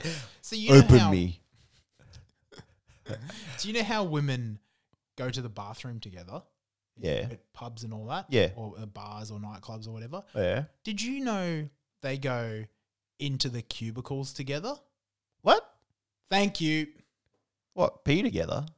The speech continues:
Speaker 1: Yep.
Speaker 2: On each other?
Speaker 1: Could be both. I talked to a girl
Speaker 2: Yeah.
Speaker 1: who said that they go into the cubicle together.
Speaker 2: Who's the girl?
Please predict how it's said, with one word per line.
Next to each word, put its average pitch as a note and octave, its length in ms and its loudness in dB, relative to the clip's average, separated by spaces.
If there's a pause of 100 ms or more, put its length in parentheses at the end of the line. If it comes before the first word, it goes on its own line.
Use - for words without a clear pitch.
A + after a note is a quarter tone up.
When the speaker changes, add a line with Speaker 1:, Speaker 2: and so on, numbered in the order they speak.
(140)
Speaker 1:
Yep. F3+ 320 -6
Speaker 2:
On A2 160 6
each G2+ 160 0
other? - 280 -6 (960)
Speaker 1:
Could C3+ 140 -16
be A2+ 80 -12
both. A#2+ 380 -10 (520)
I D#3+ 220 0 (140)
talked F#3 340 -6
to D#3 140 -6
a C#3+ 40 -6
girl B2+ 580 -8
Speaker 2:
Yeah. F#2+ 380 -6 (920)
Speaker 1:
who B2+ 500 -4
said D3 300 -4
that C#3 120 -8
they C#3 140 -2
go C3 260 -6
into C3 220 -6
the B2 80 -8
cubicle B2 560 -12
together. C3 180 0
Speaker 2:
Who's B2+ 120 4
the A2+ 80 0
girl? A2 400 0